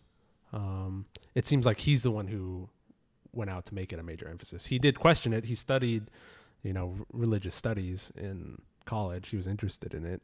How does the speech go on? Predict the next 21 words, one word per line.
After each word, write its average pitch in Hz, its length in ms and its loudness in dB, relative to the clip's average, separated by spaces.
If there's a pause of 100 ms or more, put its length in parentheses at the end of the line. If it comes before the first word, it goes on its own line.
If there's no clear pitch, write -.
(100)
right? 92 160 -4
He 95 260 -4
looked 95 320 -6
at, 85 140 -8 (520)
he's 107 140 -2
looked 110 180 0
at 101 100 -4
the - 40 -8
broader 92 220 -4
picture. 120 440 6
He's 110 280 0
jumped 110 240 0
from 107 160 4
religion 107 380 6
to - 100 -4
religion 139 380 8
because 117 360 0
he 110 80 -6
questions 104 460 -8
these 85 220 -12
things, 85 440 -10